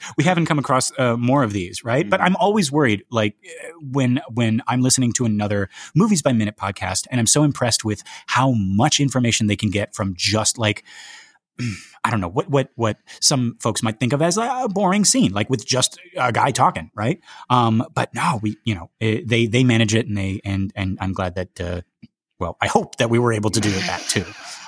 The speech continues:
Speaker 1: Um, but yeah, uh, well, so, so yeah, just a, a little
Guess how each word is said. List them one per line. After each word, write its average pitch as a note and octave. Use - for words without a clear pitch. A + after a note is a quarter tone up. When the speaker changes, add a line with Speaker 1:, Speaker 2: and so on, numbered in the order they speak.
Speaker 1:
Um, F2
but B2
yeah, -
uh, F#3+
well, G#3+
so, F#3+
so F3+
yeah, C#3
just G#3+
a, B3+
a D3+
little C#3+